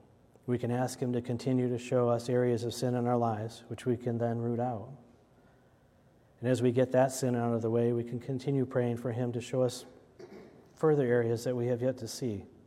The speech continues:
By keeping in that constant communication with Him through prayer, we grow closer to Him.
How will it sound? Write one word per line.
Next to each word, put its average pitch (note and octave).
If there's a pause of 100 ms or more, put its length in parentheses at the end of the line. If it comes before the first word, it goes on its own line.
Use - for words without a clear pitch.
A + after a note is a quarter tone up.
(400)
By A#2+
keeping C#3+
in B2+
that A#2+
constant D3+
communication C#3
with A2
Him A2
through A2+
prayer, A2+
we B2
grow A#2+
closer A#2
to A2+
Him. G#2